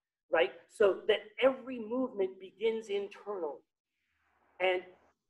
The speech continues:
part of the principle is that when you're working with that kind of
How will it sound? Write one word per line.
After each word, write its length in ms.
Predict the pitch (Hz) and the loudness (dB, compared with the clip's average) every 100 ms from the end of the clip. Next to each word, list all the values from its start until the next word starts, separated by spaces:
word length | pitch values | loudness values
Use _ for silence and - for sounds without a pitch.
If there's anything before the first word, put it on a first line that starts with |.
| - | 2
part 180 | 247 285 | 4 4
of 60 | |
the 80 | 294 | 2
principle 800 | - 226 - - 180 175 180 - - 196 | -2 -2 -2 -2 4 4 4 -6 -6 -4
is 140 | 190 | 0
that 180 | 220 208 | -2 0
when 160 | 202 202 | 0 2
you're 180 | 208 | 2
working 360 | 202 269 254 233 | 0 -6 -6 -6
with 120 | 214 | -2
that 200 | 208 196 - | -2 -2 -4
kind 160 | 208 | -4
of 60 | 185 | -4